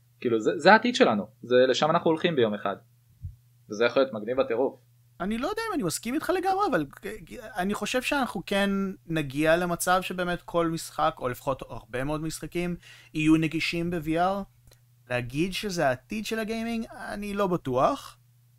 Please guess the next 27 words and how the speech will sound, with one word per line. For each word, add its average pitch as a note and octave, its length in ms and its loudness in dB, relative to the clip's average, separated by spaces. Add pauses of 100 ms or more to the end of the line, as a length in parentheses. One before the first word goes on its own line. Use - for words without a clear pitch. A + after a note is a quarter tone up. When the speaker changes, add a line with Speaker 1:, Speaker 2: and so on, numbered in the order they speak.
(260)
Speaker 2:
אה, A#2+ 640 -4 (100)
אני C#3+ 180 0
חושב A3+ 420 -6
שיותר E3 760 -2
משקפות - 840 -4 (840)
A D3 200 4
R, G3 460 2 (140)
או C#3 120 0
משקפות C3+ 680 -4
שהן B2+ 440 -4 (220)
לא C#3 100 -6
בדיוק D#3+ 280 -2
V A#2+ 180 -4
R, C3 200 4
אבל A#2 140 -6
משקפות A#2 420 -8
שהן D3 160 -4
יהיו A#2+ 220 0
לך C#3 180 -4
על A2+ 160 0
העיניים, A2 500 -2
שהן A2+ 260 -8
בעצם A#2+ 340 -4
יהיו A2 140 -2
המסך, G#2+ 580 -4 (540)
זה C3+ 320 -2
כן. F#2+ 160 -8